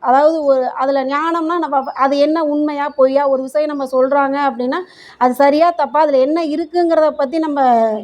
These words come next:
ஆராய்ச்சி பண்றது தான் வந்து விசா-, ஞான விசாரம். அதுல ஃபர்ஸ்ட், ஃபர்ஸ்ட் கொஸ்டின் நான் யார்? அதாவது சப்த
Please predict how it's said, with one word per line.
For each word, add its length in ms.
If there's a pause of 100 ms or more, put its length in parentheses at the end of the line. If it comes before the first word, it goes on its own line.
(120)
ஆராய்ச்சி 480
பண்றது 380
தான் 180
வந்து 400
விசா-, 300
ஞான 340
விசாரம். 420 (920)
அதுல 320
ஃபர்ஸ்ட், 260 (220)
ஃபர்ஸ்ட் 380
கொஸ்டின் 360 (120)
நான் 420
யார்? 280 (600)
அதாவது 380
சப்த 720